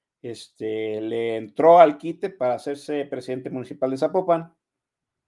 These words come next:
que es el municipio más rico del estado.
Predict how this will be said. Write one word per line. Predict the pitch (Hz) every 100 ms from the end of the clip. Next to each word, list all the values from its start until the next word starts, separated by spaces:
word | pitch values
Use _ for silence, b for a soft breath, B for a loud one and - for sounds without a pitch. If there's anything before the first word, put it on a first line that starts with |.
| _
que | -
es | 123 139
el | 131
municipio | 117 113 120 135 131
más | 120 117 131 160
rico | - 139 139 135 127 - _
del | - 113
estado. | 113 - 135 139